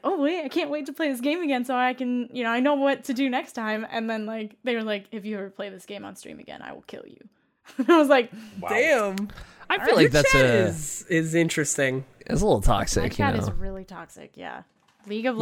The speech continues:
Speaker 3: gotta,
Speaker 1: Legends,
Speaker 3: you gotta
Speaker 1: ladies and
Speaker 3: rein that in.
Speaker 1: gentlemen. <laughs>
Speaker 3: You gotta rein that in. I say as my, one of my mods, his favorite thing is to troll me, so I can't really talk too much.
Speaker 2: I don't know.
Speaker 1: Oh my God,
Speaker 2: Darian's,
Speaker 1: one of my
Speaker 2: Darian's got a
Speaker 1: mods
Speaker 2: different
Speaker 1: too.
Speaker 2: kind of community.
Speaker 3: Really?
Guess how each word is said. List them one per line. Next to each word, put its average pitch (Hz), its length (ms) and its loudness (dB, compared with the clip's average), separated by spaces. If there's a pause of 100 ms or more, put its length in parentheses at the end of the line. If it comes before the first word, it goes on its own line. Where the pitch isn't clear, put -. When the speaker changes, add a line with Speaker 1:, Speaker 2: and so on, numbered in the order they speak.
Speaker 3:
gotta, 226 60 4
Speaker 1:
Legends, 370 260 2
Speaker 3:
you 202 80 2
gotta 233 180 2
Speaker 1:
ladies 240 220 4
and 170 100 2
Speaker 3:
rein 175 220 4
that 294 180 10
in. 285 280 8 (120)
Speaker 1:
gentlemen. 330 260 4
<laughs> 320 60 4
Speaker 3:
You - 20 -4
gotta 240 300 2
rein 208 260 2
that 180 160 4
in. 156 180 2
I 147 180 2
say 160 320 2
as 151 180 0
my, 139 340 2 (160)
one 190 200 2
of 196 100 0
my 185 120 2
mods, 165 600 0
his 165 260 -2
favorite 170 400 0
thing 160 200 2
is 139 160 -2
to 143 100 -6
troll 143 280 0
me, 113 220 -4 (220)
so 165 200 -2
I 165 160 6
can't 147 280 -2
really 127 280 -4
talk 117 300 -4
too 131 140 -6
much. 214 240 2
Speaker 2:
I 190 240 6
don't 143 200 2
know. 127 120 6
Speaker 1:
Oh - 20 8
my 117 80 8
God, 117 80 0
Speaker 2:
Darian's, 156 440 6
Speaker 1:
one - 140 -4
of - 80 0
my 185 60 4
Speaker 2:
Darian's 170 300 6
got - 140 2
a - 40 8
Speaker 1:
mods 110 100 4
Speaker 2:
different 117 300 2
Speaker 1:
too. 196 200 -10 (220)
Speaker 2:
kind - 220 4
of - 60 -4
community. 90 360 -6
Speaker 3:
Really? 151 240 2